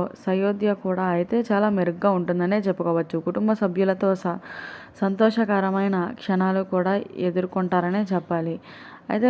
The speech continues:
భాగస్వామి ఆరోగ్య విషయంలో కూడా అయితే శ్రద్ధ అవసరమనే చెప్పుకోవాలి. కొన్ని చిన్న చిన్న అపార్థాలు కూడా తలెత్తేటువంటి పరిస్థితులు అయితే ఉంటాయనే చెప్పుకోవచ్చు.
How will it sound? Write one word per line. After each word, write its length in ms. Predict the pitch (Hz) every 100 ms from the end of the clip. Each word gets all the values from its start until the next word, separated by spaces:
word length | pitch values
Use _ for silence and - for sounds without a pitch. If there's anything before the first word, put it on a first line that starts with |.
| 208
భాగస్వామి 680 | 196 190 214 - 226 220 226 190
ఆరోగ్య 380 | 196 214 202 214
విషయంలో 540 | 190 - 190 196 190
కూడా 300 | 185 185 185
అయితే 260 | 180 175 233
శ్రద్ధ 340 | 240 185 180 214
అవసరమనే 580 | 185 175 190 180 185 214
చెప్పుకోవాలి. 720 | 202 170 175 170 170 165 165 - - - - - -
కొన్ని 240 | 233 233
చిన్న 280 | 233 196 202
చిన్న 340 | 208 233 233 202 185 185 - - - -
అపార్థాలు 600 | 185 214 208 190 214 214
కూడా 240 | 202 202
తలెత్తేటువంటి 880 | 247 196 185 185 202 190 196 190 196 175 180 - - - -
పరిస్థితులు 560 | 196 190 - 220 214 185
అయితే 180 | 185
ఉంటాయనే 480 | 220 185 180 180 196
చెప్పుకోవచ్చు. 680 | 208 185 170 175 170 165 -